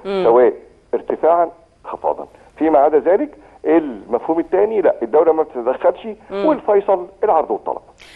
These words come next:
Speaker 1: طب دكتور رشاد، أكيد في الفترة الأخيرة أنت حضرتك تابعت ورصدت، آه، آه، يعني احتكار السوق السوداء لأسعار الدولار والتحكم فيه أيضا.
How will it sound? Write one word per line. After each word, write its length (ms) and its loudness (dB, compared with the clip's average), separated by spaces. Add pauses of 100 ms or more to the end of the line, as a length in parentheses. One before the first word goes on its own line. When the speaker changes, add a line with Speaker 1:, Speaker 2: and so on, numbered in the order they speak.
Speaker 1:
طب 120 -2
دكتور 280 -2
رشاد، 260 -2
أكيد 240 -2
في 60 -10
الفترة 320 -4
الأخيرة 400 -2
أنت 260 -2
حضرتك 760 -4
تابعت 480 -2
ورصدت، 960 -2 (380)
آه، 440 2
آه، 180 -6
يعني 420 -2
احتكار 680 -2
السوق 580 -4
السوداء 640 0
لأسعار 760 -2 (100)
الدولار 440 0 (320)
والتحكم 560 -4
فيه 280 0
أيضا. 280 -2